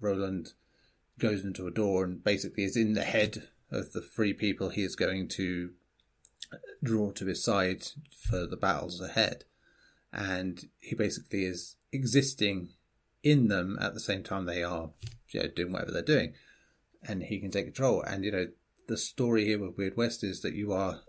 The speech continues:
some person or entity that is basically jumping from each of these five characters to tell this overarching story. You know, and the great thing is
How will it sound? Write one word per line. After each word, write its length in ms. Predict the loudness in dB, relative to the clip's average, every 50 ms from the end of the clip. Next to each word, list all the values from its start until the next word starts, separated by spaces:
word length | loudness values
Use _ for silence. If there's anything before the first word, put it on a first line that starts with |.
| _ _
some 380 | -6 -4 -4 -4 -4 -6 -10 -14 _ _ _ _ _ _ _
person 600 | -2 0 0 2 0 0 -2 -2 -2 -2 -4 -6
or 100 | -4 -4
entity 440 | -4 -4 -4 -8 -12 -10 -8 -8 -4
that 160 | -4 -4 -4
is 100 | -4 -2
basically 460 | 0 0 0 0 -2 -6 -6 -6 -6 -6
jumping 480 | -4 0 0 0 2 0 -2 -6 -6
from 180 | -6 -6 -8 -4 -2
each 280 | -2 -2 -2 -4 -10
of 80 | -6 -2
these 340 | 0 0 0 0 -4 -8 -8 _
five 260 | -4 -4 -4 -4 -8
characters 600 | -6 -6 -4 -4 -4 -8 -10 -10 -10 -10 -10 -10 -16 _ _ _ _ _ _ _ _ _ _ _ _ _
to 580 | -2 2 2 4 4 4 2 2 0 0 -2 -4 -10 _ _ _ _ _ _ _ _ _
tell 260 | 0 2 2 2 2
this 200 | 0 -2 -6 -4
overarching 560 | -2 -2 -2 0 0 0 0 -2 -4 -8 -12
story. 540 | -12 -6 0 2 4 4 4 2 -2 -10 -12 _ _ _ _ _ _ -20 _ _ _
You 80 | -2
know, 140 | -2 -2 -2 -2
and 420 | -4 -4 -2 -2 -2 -2 -4 -6 -10 -12 -14 _ _ _ _ _ _ _ _ _
the 60 | -12 -2
great 360 | 2 4 6 6 4 4 0
thing 160 | 0 2 2
is 460 | 2 2 0 -2 -6 -10 -10 -12 -16